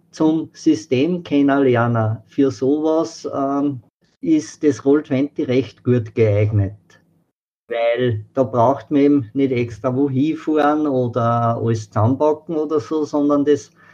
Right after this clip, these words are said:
schaut man sich einmal online an, spielt einmal mit und so, und da sieht man eben gleich, ob einem das gefällt oder nicht.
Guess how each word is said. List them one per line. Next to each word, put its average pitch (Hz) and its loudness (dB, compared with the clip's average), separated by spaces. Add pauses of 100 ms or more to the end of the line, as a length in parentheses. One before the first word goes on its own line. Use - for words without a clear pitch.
(120)
schaut 131 0
man 147 2
sich 147 -4
einmal 139 4
online 135 2
an, 127 0
spielt 147 -2
einmal 139 2
mit 143 0
und 175 -2
so, 170 -4
und 160 -6
da 156 -2
sieht 151 -2
man 165 -2
eben 156 0 (100)
gleich, 131 -4 (200)
ob 131 -4
einem 127 0
das 131 -2
gefällt 123 0
oder 127 -2
nicht. 110 2